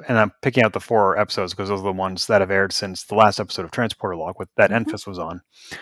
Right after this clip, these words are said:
Speaker 1: First, what did you think about the episode focusing almost exclusively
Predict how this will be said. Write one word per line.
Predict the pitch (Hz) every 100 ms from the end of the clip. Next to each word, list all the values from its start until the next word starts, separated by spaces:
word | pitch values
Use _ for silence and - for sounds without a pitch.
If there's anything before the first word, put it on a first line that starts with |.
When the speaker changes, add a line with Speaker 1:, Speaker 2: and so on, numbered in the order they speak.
| - _
Speaker 1:
First, | _ - 175 120 -
what | 98 110 135
did | 180 175
you |
think | 180 131 113 120
about | 95 98 92 92 -
the | 120 110
episode | 110 120 - 107 98 92
focusing | - 110 - - 110
almost | 107 190 196
exclusively | - - - 247 214 127 101 95 95